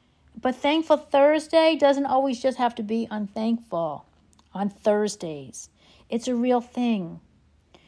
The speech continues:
See, we have so much power. We have the power to live a happy life. I dare say joyful. We have the power to change our mind. You have the power to change your mind.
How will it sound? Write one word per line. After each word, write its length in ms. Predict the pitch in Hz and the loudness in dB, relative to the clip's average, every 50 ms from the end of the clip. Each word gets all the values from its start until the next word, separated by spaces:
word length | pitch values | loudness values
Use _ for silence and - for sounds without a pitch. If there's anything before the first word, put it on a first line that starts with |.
| _ _ | _ _
See, 160 | _ - 269 | _ -8 -4
we 280 | 254 240 294 339 339 339 | -2 0 2 4 2 2
have 180 | 285 269 247 - | 2 0 -4 -4
so 320 | - - - 285 285 294 | -6 -2 2 4 4 4
much 300 | 285 277 269 254 - _ | 4 2 2 0 -4 _
power. 680 | - - 240 226 220 214 202 190 180 170 165 175 185 _ _ _ _ _ _ _ _ _ - | -8 -4 -2 0 2 2 2 0 0 -2 -2 -6 -8 _ _ _ _ _ _ _ _ _ -6
We 180 | - 269 320 381 | 0 2 4 4
have 120 | 453 440 | 4 4
the 80 | - 320 | 2 -2
power 380 | - - - 220 190 190 190 | -2 -2 -2 0 2 4 4
to 80 | 190 180 | 2 2
live 180 | 180 180 175 180 | 2 0 -2 -2
a 40 | |
happy 420 | 160 160 180 175 165 - 175 170 165 | -6 -4 -6 -6 -6 -6 -8 -8 -6
life. 400 | 165 156 156 156 175 220 240 233 _ _ _ _ _ _ - | -6 -6 -6 -6 -6 -6 -8 -8 _ _ _ _ _ _ -10
I 60 | 185 | -10
dare 240 | 196 180 196 202 202 | -4 0 0 0 0
say 260 | 196 - 196 180 175 156 | 0 -2 -6 -6 -6 -8
joyful. 1000 | 139 - - 185 202 233 247 240 - 180 170 175 190 226 269 302 330 359 339 349 - - - _ _ _ _ _ _ _ - _ _ _ _ _ _ _ - | -12 -6 -2 0 2 2 0 -2 -2 2 4 6 6 8 8 8 8 6 4 0 -12 -20 -20 _ _ _ _ _ _ _ -20 _ _ _ _ _ _ _ -2
We 80 | 294 339 | 0 0
have 80 | 339 | 2
the 60 | 370 349 | 0 -2
power 360 | - 254 285 330 339 339 320 | -4 -4 -2 0 0 0 0
to 80 | 302 | -2
change 320 | - - - 311 320 320 302 | -4 -8 -10 -8 -8 -6 -6
our 140 | 277 262 254 | -6 -4 -2
mind. 760 | 240 247 285 311 339 359 349 311 254 208 185 175 170 175 - _ _ _ _ _ _ _ _ _ _ _ _ _ _ _ - | -2 -4 -4 -6 -8 -8 -6 -6 -6 -6 -8 -8 -12 -16 -18 _ _ _ _ _ _ _ _ _ _ _ _ _ _ _ -6
You 300 | 269 294 359 427 480 494 466 | 0 2 4 6 6 6 4
have 120 | 427 330 | 4 2
the 140 | 311 269 233 | -2 -8 -8
power 320 | - 240 247 233 226 220 214 | -6 0 2 2 2 2 0
to 80 | 202 | -2
change 400 | 196 - - 240 214 208 208 196 | -6 -6 -6 -4 -4 -2 -2 -4
your 120 | 190 190 180 | -4 -4 -4
mind. 580 | 180 180 170 160 156 151 160 165 170 - - | -2 -2 -4 -4 -6 -8 -12 -14 -18 -20 -20